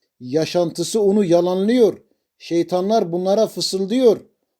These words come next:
Allah'ın düzeni ondan dolayı istemiyorlar. Allah'ın düzeni onlara şer geliyor. Ondan dolayı Allahu Teala Enfal ve Mumtehine suresinde şu şekilde buyuruyor. "Ey iman edenler, benim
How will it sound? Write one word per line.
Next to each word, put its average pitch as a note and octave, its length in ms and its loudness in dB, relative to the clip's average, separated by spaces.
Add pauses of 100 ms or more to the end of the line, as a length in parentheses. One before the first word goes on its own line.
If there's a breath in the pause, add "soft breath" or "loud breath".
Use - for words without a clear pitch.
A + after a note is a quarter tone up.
(140)
Allah'ın F3 640 0
düzeni F#3+ 440 0
ondan G#3 320 -2
dolayı G#3 220 2
istemiyorlar. A3+ 680 2 (480)
Allah'ın F3+ 680 0
düzeni F#3 400 0
onlara G#3 340 0
şer B3 260 2
geliyor. G#3+ 440 2 (540)
Ondan G#3+ 360 0
dolayı A3 200 6
Allahu G#3+ 340 4
Teala G#3 420 6
Enfal G3+ 600 2 (120)
ve F3+ 180 0
Mumtehine F#3 640 -2
suresinde F#3 800 -2 (140)
şu - 160 -10
şekilde G3+ 460 -2
buyuruyor. D3+ 360 -2 (460)
"Ey A3 380 2
iman A3 260 2
edenler, E3+ 540 0 (320)
benim G3+ 840 0